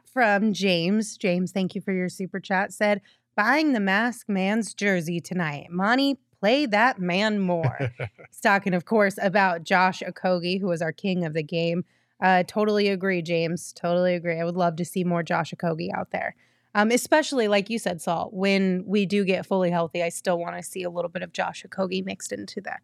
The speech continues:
Speaker 2: For sure.
Speaker 1: that group of players. All right, couple more players that we want to highlight tonight. Bismack Biyombo. We gotta talk about Bismack Biyombo.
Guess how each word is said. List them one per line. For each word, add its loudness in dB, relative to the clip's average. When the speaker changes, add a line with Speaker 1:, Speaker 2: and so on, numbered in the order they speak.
Speaker 2:
For -4
sure. -4
Speaker 1:
that 0
group -4
of -12
players. -2
All 0
right, 0
couple 0
more 4
players 4
that 2
we 2
want 2
to 2
highlight 2
tonight. 0
Bismack 2
Biyombo. -2
We -2
gotta 2
talk 0
about -2
Bismack -2
Biyombo. 0